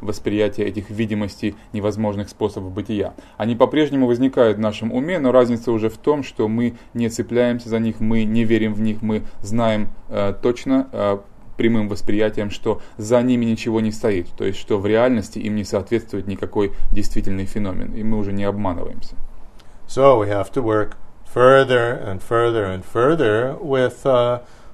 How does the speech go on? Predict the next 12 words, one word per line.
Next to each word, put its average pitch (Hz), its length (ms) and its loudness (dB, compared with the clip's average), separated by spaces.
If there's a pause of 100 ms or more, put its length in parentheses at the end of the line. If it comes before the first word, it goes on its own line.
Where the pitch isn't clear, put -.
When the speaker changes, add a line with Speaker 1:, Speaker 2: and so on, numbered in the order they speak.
(100)
Speaker 2:
this - 180 -10
non-conceptual 113 840 -2
cognition 113 580 -4
of 98 100 -6
voidness 110 760 -2 (360)
and 104 640 0
get 113 220 -2
to 135 100 -4
the 113 100 -6
point 127 600 0
at 113 220 -4
which, 123 500 0